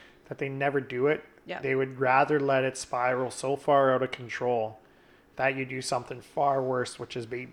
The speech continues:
Speaker 1: betray that person that
Speaker 2: Right.
Speaker 1: you love, and
Speaker 2: Yep.
Speaker 1: betray their trust, and
Speaker 2: Yep.
Speaker 1: betray everything you promised them. That's, to me, that's a thing that I'm, like, it just boggles my mind with relationships,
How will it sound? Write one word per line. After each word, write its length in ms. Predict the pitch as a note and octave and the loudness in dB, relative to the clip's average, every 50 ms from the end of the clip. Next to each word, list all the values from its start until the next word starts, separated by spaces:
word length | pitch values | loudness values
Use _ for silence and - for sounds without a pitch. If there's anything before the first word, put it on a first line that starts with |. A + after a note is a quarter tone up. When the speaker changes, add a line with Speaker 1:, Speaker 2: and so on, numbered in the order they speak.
| - - | -16 -14
Speaker 1:
betray 380 | C3+ B2 - - C#3 C3+ C#3 B2+ | -10 -8 -6 -2 0 0 0 0
that 240 | B2+ C3 C3 - | -2 -4 -4 -4
person 360 | - D3 C3 B2+ - - B2+ B2+ | -4 -4 -4 -4 -6 -8 -8 -8
that 160 | A#2 A#2+ - | -8 2 4
Speaker 2:
Right. 180 | G#3+ - B2 A#2+ | 4 4 4 4
Speaker 1:
you 60 | A#2+ | 4
love, 400 | C3+ C#3+ D3 C3+ C3 B2 - - | 6 6 6 6 4 0 -4 -10
and 100 | - C#3 | -4 0
Speaker 2:
Yep. 160 | F#3+ F#3 - - | 0 0 0 0
Speaker 1:
betray 220 | - C3 B2+ B2 | -2 -2 -2 -2
their 140 | A#2+ A#2 A#2 | -4 -6 -8
trust, 480 | - - C#3 C3+ C3+ C#3+ - - - | -4 -2 0 2 2 0 0 -6 -12
and 120 | C#3 A#2+ A#2 | -14 -14 -14
Speaker 2:
Yep. 120 | A#2+ - | -12 -8
Speaker 1:
betray 460 | - - B2 B2 B2+ B2+ B2 B2 B2 - - - - - - _ _ _ - | -6 -4 -2 -2 -2 -2 -2 -4 -6 -10 -16 -20 -20 -20 -20 _ _ _ -4
everything 460 | - C#3 C3+ C3+ C3 - - C#3 C3 B2 | -2 -2 0 -2 -4 -4 -6 -6 -8 -10
you 80 | A#2 G#2+ | -12 -8
promised 500 | - - A#2+ B2+ C3+ C#3 C3+ - - - | -6 -4 -2 -2 -2 -2 -4 -6 -6 -6
them. 240 | C#3 C#3 C#3 C#3 | -6 -4 -4 -2
That's, 260 | C3 C#3 D3+ - - - | -2 -2 -2 -2 -6 -8
to 120 | - - | -8 -8
me, 400 | C#3+ C3+ C#3 C#3 C#3 C3+ B2+ - - _ - _ - - - - - - _ _ _ _ _ | -8 -6 -6 -6 -6 -8 -8 -10 -14 _ -20 _ -20 -20 -20 -20 -20 -20 _ _ _ _ _
that's 220 | - D3+ E3 - G3 | -2 -2 0 0 -2
a 60 | E3+ | -2
thing 260 | - - D#3+ D#3 D3 | 0 -2 -4 -2 -2
that 180 | C#3+ B2+ A#2+ B2 | -2 -2 -2 -2
I'm, 360 | B2 B2+ C3 C3 B2+ A#2+ A2+ A#2+ - _ _ _ _ _ - | -2 -4 -4 -4 -8 -12 -18 -20 -20 _ _ _ _ _ -16
like, 200 | B2 A#2 A#2+ - - - | -14 -14 -14 -14 -14 -14
it 140 | C3+ B2+ - | -14 -6 -4
just 200 | C#3+ C3+ A#2 B2 | -4 -4 0 2
boggles 400 | C3+ B2+ C3 C3+ C3 A#2+ A2+ A#2 | 4 4 4 4 2 -2 -6 -6
my 160 | A2+ A#2+ A#2 | -8 -10 -8
mind 580 | A2+ A#2 A#2 A#2+ B2 B2 A#2+ A#2 A#2 G#2+ - - - - - _ _ _ _ _ _ _ - | -8 -8 -8 -6 -6 -6 -6 -8 -10 -12 -16 -20 -20 -20 -20 _ _ _ _ _ _ _ -4
with 280 | C3+ B2+ - - - - _ _ - - | -4 -4 -4 -6 -14 -20 _ _ -10 -4
relationships, 920 | C3 D3+ C#3+ C3+ B2+ C3 B2+ - C3 A2+ - - - - - - - - - | 0 2 2 2 2 0 0 -2 -6 -10 -10 -10 -12 -12 -14 -16 -20 -20 -20